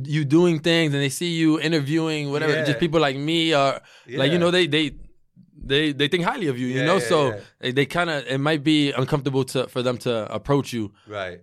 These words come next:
Speaker 1: But that's just, like, I think that's some people, people skills, and, you know? Um,
Speaker 2: Yeah.
Speaker 1: but, you know, like, my little brother, like, he, he be on his phone all the time.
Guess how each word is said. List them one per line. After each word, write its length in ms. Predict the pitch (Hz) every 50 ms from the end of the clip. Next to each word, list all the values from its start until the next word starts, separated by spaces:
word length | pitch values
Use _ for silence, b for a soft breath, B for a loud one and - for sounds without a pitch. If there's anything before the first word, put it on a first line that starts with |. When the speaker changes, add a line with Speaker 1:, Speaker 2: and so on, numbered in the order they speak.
| _ -
Speaker 1:
But 60 | 110 127
that's 140 | 143 151 151
just, 140 | 180 143 -
like, 120 | 120 104
I 60 | 110 131
think 180 | - 139 123
that's 140 | 123 117 -
some 160 | - 123 120
people, 420 | - 120 120 98 - 98 - 87 - _ -
people 240 | 123 123 110 107
skills, 300 | 95 - - 104 101 92
and, 200 | 95 95 92 92 - -
you 100 | 107 110
know? 240 | 107 101 101 104 -
Um, 140 | 101 101 104
Speaker 2:
Yeah. 260 | 101 104 95 87 85 b b b b b b b b b _ -
Speaker 1:
but, 300 | 113 110 113 104 - -
you 180 | - 110 120 131
know, 120 | 127 123
like, 180 | 120 120 117 120
my 80 | 123
little 220 | 127 135 139 131 117
brother, 360 | 123 143 147 135 127 123 120
like, 120 | 107 98 101
he, 160 | 143 139 117
he 140 | - 120 131
be 80 | 123 117
on 100 | 120 127
his 100 | 131 127
phone 160 | - 117 113
all 140 | 107 113 120
the 100 | 120 120
time. 360 | - - 143 143 131 104 90